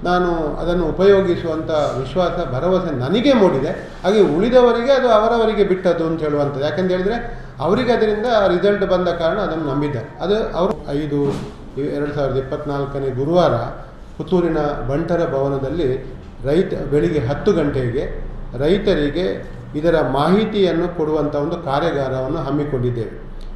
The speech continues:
ಈ ಕಾರ್ಯಾಗಾರದಲ್ಲಿ ನಾವು ಪ್ರಮುಖ ಯಾರು, ಇಲ್ಲಿ ಯಾವುದೇ ರಾಜಕಾರಣ ಇಲ್ಲ, ಯಾವುದೇ ಜಾತಿ ಧರ್ಮದ ವಿಚಾರಗಳಿಲ್ಲ.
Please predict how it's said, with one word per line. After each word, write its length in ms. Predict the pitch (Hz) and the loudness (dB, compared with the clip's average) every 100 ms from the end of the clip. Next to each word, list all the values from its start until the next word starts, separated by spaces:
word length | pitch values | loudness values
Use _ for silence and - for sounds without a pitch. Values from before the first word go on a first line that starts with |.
| - 175 | -4 0
ಈ 60 | |
ಕಾರ್ಯಾಗಾರದಲ್ಲಿ 1300 | 190 170 175 196 190 180 170 165 170 190 185 185 - - - - 160 | 0 0 2 2 4 2 2 2 2 2 2 -2 -10 -16 -16 -10 -2
ನಾವು 140 | 180 | -2
ಪ್ರಮುಖ 580 | 180 170 190 247 247 170 120 165 | 0 2 2 2 2 0 -2 -2
ಯಾರು, 200 | 160 165 | 0 2
ಇಲ್ಲಿ 260 | 165 180 165 | 0 0 0
ಯಾವುದೇ 640 | 151 160 160 160 156 156 | 2 2 0 -2 -2 -2
ರಾಜಕಾರಣ 640 | 135 131 143 143 143 131 131 | 0 -2 -2 -4 -4 -4 -4
ಇಲ್ಲ, 220 | 127 123 117 117 - - - 120 | -2 -2 -4 -6 -10 -16 -16 -8
ಯಾವುದೇ 340 | 131 139 135 | -4 -2 -2
ಜಾತಿ 400 | 123 131 131 139 | -4 -4 -4 -4
ಧರ್ಮದ 320 | 123 139 156 | -4 -2 -2
ವಿಚಾರಗಳಿಲ್ಲ. 720 | 147 131 135 127 120 123 120 | 0 -2 -2 -2 -2 -2 -2